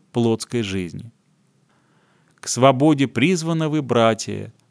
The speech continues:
только бы свобода ваша не была поводом к угождению плоти,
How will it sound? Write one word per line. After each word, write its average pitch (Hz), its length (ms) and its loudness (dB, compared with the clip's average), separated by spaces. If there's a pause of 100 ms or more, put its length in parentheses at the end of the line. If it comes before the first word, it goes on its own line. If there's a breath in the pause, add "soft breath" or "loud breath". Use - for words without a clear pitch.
(120)
только 131 320 2
бы 113 120 0
свобода 131 600 2
ваша 143 500 -2 (160)
не 151 140 0
была 123 320 4
поводом 143 580 0
к - 100 -12
угождению 127 720 -2
плоти, 104 560 -2